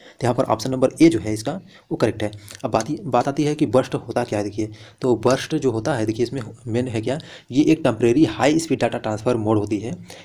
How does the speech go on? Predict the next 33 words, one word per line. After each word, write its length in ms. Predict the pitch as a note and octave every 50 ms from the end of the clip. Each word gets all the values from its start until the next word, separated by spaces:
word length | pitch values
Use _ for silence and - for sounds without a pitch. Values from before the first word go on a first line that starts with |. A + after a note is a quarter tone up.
| - -
इसमें 200 | A2+ - C#3 C#3
मतलब 220 | B2 A2+ C3 C#3
कि 100 | C#3 C#3+
टेम्परेरी 380 | C#3+ B2+ A2 A2 A2+ G#2+ B2 C3+
में 80 | B2+
हम 80 | A#2 A#2
डेटा 240 | A2 G#2+ A2+ B2 B2+
को 360 | B2+ C#3+ D3 D3+ D#3 D#3 E3+ D#3 -
बहुत 320 | C3+ - D3 D3+ C#3+ - - _ -
तेज़ी 220 | C#3 C3 B2 D3+ C#3+
से, 200 | - B2 A#2 A2+
स्पीड 240 | - - C3+ C3+ A#2+
से 80 | -
हम 100 | C3 B2
डेटा 180 | A#2 A2+ A2 B2
को 100 | - A#2+
ट्रांसफर 280 | - A2+ A2 G#2+ - A2
करने 240 | - A2 A2 A#2
के 100 | A2+ A2+
लिए 140 | B2 E3 F#3+ - - - - - - - -
हम 100 | A2+ B2
इस 160 | C3 B2 - - B2+ B2+ A#2+
सिस्टम 280 | - G#2+ - - A#2+
का 160 | A2+ - A#2
या 60 | A#2 A2+
टेक्नोलॉजी 420 | A#2 A2+ A2+ A2 A2 A2 G#2 A2+
का 100 | A2 A2+
या 100 | A2 A2 G#2+
मोड 240 | G#2+ A2 B2 C3 -
का 100 | A2 G#2+
यूज़ 200 | G#2 G#2+ - -
करते 200 | - - A2+ G#2+
हैं, 160 | G#2+ C#3+